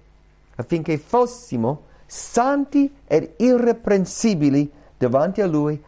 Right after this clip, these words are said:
nell'amore." Questa è la santificazione totale, essere conformati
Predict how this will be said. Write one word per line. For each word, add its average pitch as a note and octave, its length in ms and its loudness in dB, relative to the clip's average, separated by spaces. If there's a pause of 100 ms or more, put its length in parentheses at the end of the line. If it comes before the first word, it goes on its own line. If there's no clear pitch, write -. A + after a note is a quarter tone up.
nell'amore." C#3 580 -2 (1120)
Questa C3 280 -6
è - 20 -2
la G#2+ 80 2
santificazione A2+ 760 -8
totale, A#2 520 -12 (360)
essere B2 440 -6
conformati C3+ 880 -2